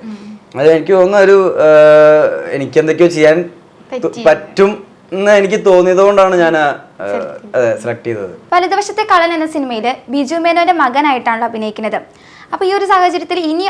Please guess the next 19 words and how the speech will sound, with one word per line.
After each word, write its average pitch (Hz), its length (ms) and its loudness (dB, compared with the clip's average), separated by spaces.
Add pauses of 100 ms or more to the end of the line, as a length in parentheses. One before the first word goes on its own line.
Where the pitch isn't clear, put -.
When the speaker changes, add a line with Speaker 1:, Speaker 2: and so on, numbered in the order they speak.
(120)
Speaker 1:
അങ്ങോട്ടേക്ക് 302 720 -2 (220)
വേറെ 302 180 0
ആരുടെയെങ്കിലും 285 580 0 (100)
മകനായിട്ട് 262 580 -2
അങ്ങനെ 254 500 -4 (200)
അഭിനയിക്കണം 269 480 -2
എന്ന് 277 120 -2
എന്തെങ്കിലും 240 320 -6
താല്പര്യമോ 240 500 -2 (100)
അങ്ങനെ 277 220 0
എന്തെങ്കിലും 269 280 0
ആഗ്രഹങ്ങളൊക്കെ 247 640 -2
എന്തെങ്കിലുമൊക്കെ 226 400 -10
ഉണ്ടോ? 214 220 -10 (280)
Speaker 2:
ആരുടെ 120 580 -2
മകനായിട്ട് 131 640 -2
അഭിനയിക്കുക 135 480 0
എന്ന് 143 140 -2
പറയുമ്പോ 139 680 -2